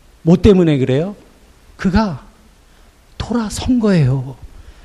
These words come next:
"예수님, 나 지금까지 이렇게 살았는데요. 어?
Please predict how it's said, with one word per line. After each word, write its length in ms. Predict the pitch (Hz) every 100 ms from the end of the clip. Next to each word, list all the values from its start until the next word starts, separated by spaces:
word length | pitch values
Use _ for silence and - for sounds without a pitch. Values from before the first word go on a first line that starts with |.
| - - - -
"예수님, 400 | 190 202 277 285
나 140 | 269
지금까지 560 | 277 247 233 277 277 277
이렇게 280 | 233 254 269
살았는데요. 1040 | - - 294 302 269 240 220 226 156 139 - - - - - - - - -
어? 360 | 202 269 262 -